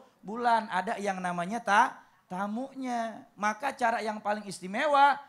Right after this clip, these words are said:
adalah bakti kepada suami. Dengan cara itu dia bisa mudah masuk surga. Kenapa? Karena dia punya akal setengah daripada akal laki-la-,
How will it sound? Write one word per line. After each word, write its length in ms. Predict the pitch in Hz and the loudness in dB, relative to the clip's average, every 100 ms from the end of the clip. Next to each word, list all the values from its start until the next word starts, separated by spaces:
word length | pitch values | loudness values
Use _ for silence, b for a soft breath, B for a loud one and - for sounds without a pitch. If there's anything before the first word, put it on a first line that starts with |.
| _ | _
adalah 480 | - 143 143 160 160 | -8 -6 -4 -4 -4
bakti 400 | 139 135 139 165 | -4 -6 -6 -14
kepada 400 | 135 139 135 131 | -10 -8 -6 -8
suami. 640 | 127 120 117 160 196 208 _ | -6 -6 -6 -10 -12 -14 _
Dengan 320 | - 139 135 | -12 -8 -8
cara 240 | 139 131 135 | -6 -6 -6
itu 320 | 131 185 214 | -10 -12 -12
dia 160 | 139 127 | -12 -12
bisa 240 | 127 139 | -10 -10
mudah 320 | 156 156 139 | -8 -8 -8
masuk 240 | 135 127 - | -8 -12 -12
surga. 400 | 123 117 113 - | -12 -10 -12 -4
Kenapa? 480 | 220 220 202 180 B B - | -2 2 2 2 B B -6
Karena 320 | 135 135 170 | -6 -4 -6
dia 320 | 147 143 143 | -6 -10 -10
punya 320 | - 139 135 | -12 -12 -10
akal 400 | 123 123 170 190 | -10 -8 -8 -8
setengah 400 | - - 143 165 | -10 -14 -12 -12
daripada 480 | 135 127 123 123 110 | -12 -10 -10 -8 -8
akal 240 | 107 165 131 | -6 -6 -6
laki-la-, 480 | - 165 139 180 | -8 -4 0 0